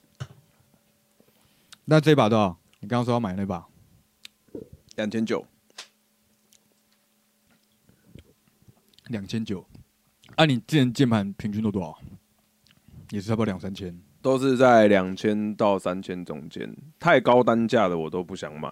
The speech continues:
Speaker 2: 因为太高单价的，我觉得我想买低单价的，然后这样我才可以多玩一点。
Speaker 1: 你可以买低单价的，然后你就可以多买几把这样。
Speaker 2: 没有，就可以自己拆开里面一些东西，自己去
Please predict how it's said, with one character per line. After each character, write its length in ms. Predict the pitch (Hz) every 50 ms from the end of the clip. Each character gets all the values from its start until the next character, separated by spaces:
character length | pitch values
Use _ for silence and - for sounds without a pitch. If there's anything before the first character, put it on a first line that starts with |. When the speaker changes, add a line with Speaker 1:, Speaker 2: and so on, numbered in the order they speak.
| - - -
Speaker 2:
因 160 | - 135 147
为 80 | 147
太 180 | 139 156 147 131
高 200 | 117 123 120 120
单 200 | 110 113 113 113
价 220 | 107 123 107 92
的， 240 | 87 82 76 71 71
我 100 | 80 85
觉 160 | 85 - 90 92
得 280 | - - 90 78 78 85 - _ _ _ _ _ _ _ _ _ _ -
我 120 | 98 101
想 220 | 101 - 101 98 104
买 160 | 104 92 87 - _ -
低 160 | 110 98 95
单 260 | - 101 95 95 98
价 240 | 95 107 95 90 85
的， 160 | 85 82 80
然 160 | 90 92 90
后 80 | 95 90
这 140 | - - 117
样 100 | 107 98
我 80 | 92
才 140 | 90 92 92
可 80 | 104 95
以 40 | 87 _
多 220 | - 95 90 90
玩 200 | 87 82 73 73
一 80 | 82 82
点。 220 | - - - - - _ _ _ _ _ _
Speaker 1:
你 100 | - 113
可 80 | - 139
以 40 | 139
买 220 | 131 120 101 95
低 220 | - - 113 110
单 180 | 104 110 101 104
价 240 | 98 107 95 87 85
的， 80 | 82 80 90 - - _ _ _ _ _ _
然 120 | - 104 101
后 80 | 104
你 60 | 101 98
就 40 |
可 60 | 104 113
以 20 |
多 220 | 104 - 104 104
买 120 | 101 95 90
几 220 | - - - 87
把 180 | 87 98 80 78
这 120 | 80 85
样。 120 | 85 82 85 85 _ _ _ _ _ _ _ _ _ _ _ _ _ _ _ _ _
Speaker 2:
没 120 | 135 147
有， 160 | 202 233 208 165
就 160 | - 220 226
可 200 | 180 - 214 208
以 80 | 175
自 120 | 135 - 196
己 120 | 226 120
拆 260 | - - 143 139 143
开 240 | 143 - 147 139 139
里 180 | 139 123 101 95
面 220 | 107 131 135 131
一 60 | 131
些 180 | 131 135 131 127
东 180 | 120 123 123 120
西， 160 | 120 120 123
自 160 | 113 - -
己 140 | 127 101 90
去 480 | 87 110 113 107 98 92 82 76 -